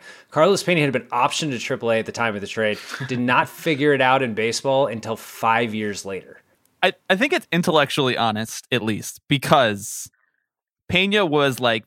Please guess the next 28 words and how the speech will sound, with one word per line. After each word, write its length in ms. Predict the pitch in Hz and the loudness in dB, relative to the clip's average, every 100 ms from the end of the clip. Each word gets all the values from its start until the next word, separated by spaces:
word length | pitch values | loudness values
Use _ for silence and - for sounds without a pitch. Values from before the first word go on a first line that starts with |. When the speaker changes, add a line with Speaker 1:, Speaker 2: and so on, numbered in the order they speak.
| - | -2
Speaker 2:
valuable 580 | 113 127 131 123 123 113 | 2 2 0 0 -2 -2
to 120 | 135 | -2
the 100 | 113 | -2
organization 840 | 120 110 107 104 104 110 143 143 | -2 -2 -4 -6 -4 -2 0 0
'cause 160 | 135 117 | 0 0
he 100 | 117 | 2
was, 160 | 107 | 2
like, 120 | 107 101 | 0 -2
a 60 | |
top 300 | - - - _ | -2 0 0 _
prospect, 720 | - 85 113 - 180 - - _ - | -4 -2 -2 0 -2 -2 -20 _ -4
if 120 | - | 0
I'm 160 | 185 190 | 0 0
remembering 560 | 190 185 185 190 185 | -4 -2 -2 -2 0
Speaker 1:
He 80 | 156 | 4
was. 100 | 143 | 6
Speaker 2:
correctly. 380 | - 185 202 196 | 6 4 2 2
Speaker 1:
Yes, 440 | 139 107 - - - | 4 2 0 -4 -2
Speaker 2:
And 80 | |
Speaker 1:
yes, 160 | 123 156 | -2 4
Speaker 2:
so 120 | 160 | 4
Speaker 1:
he 60 | 147 | 6
Speaker 2:
to 80 | 139 | 4
Speaker 1:
was. 120 | 95 | 2
Speaker 2:
trade 240 | - 180 180 | 2 2 2
him 160 | 180 | 0
away 420 | 147 127 123 113 | 0 2 2 2
while 260 | 82 113 113 | 0 2 0